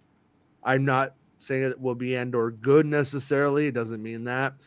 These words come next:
but it sounds like it's going more in that really high, like, political thriller, like, genre based off of who they're hiring to, like, do it.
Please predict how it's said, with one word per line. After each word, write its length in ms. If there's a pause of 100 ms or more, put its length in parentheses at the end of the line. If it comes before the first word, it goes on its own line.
(260)
but 120
it 100
sounds 340
like 160
it's 160
going 340
more 400
in 180
that 220
really 500
high, 240
like, 180 (800)
political 380
thriller, 580 (520)
like, 340 (1200)
genre 640 (500)
based 220
off 120
of 60
who 80
they're 140
hiring 440
to, 100
like, 240
do 160
it. 120